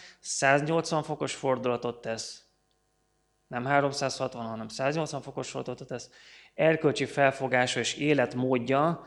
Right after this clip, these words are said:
megváltozik a rossztól a jó irányába, és a másik definíció, az értelem, gondolkodásmód megváltozása,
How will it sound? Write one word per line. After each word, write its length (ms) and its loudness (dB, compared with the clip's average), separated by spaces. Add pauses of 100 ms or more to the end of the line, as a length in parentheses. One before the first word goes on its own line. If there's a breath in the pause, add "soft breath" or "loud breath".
(300 loud breath)
megváltozik 1080 0 (140)
a 120 -4
rossztól 380 2
a 60 6
jó 220 6
irányába, 600 2
és 140 -2
a 80 0
másik 500 0
definíció, 920 -2 (420 loud breath)
az 160 -8
értelem, 580 2
gondolkodásmód 920 2
megváltozása, 1000 -2